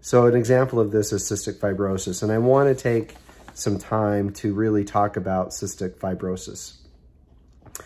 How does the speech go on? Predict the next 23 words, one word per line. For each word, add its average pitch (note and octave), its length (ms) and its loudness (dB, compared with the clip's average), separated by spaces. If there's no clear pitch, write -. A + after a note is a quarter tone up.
It's A#2 160 0
a A#2 60 6
really B2 280 6
good G#2+ 360 2
case A#2 260 -2
study F#2 460 -2
for G2 420 -2
how, G2 600 -2
for, A2+ 260 -2
to - 240 -6
understand G#2+ 680 -2
genetics, A2 500 2
genomics, G#2 600 0
and F#2+ 100 -2
inherited F#2 540 -2
disease. F2+ 580 -8
So A#2 160 2
it's - 140 -2
worth C3 280 6
spending A2 380 0
some G2+ 160 -6
time G2 320 -2
on. F2+ 280 -4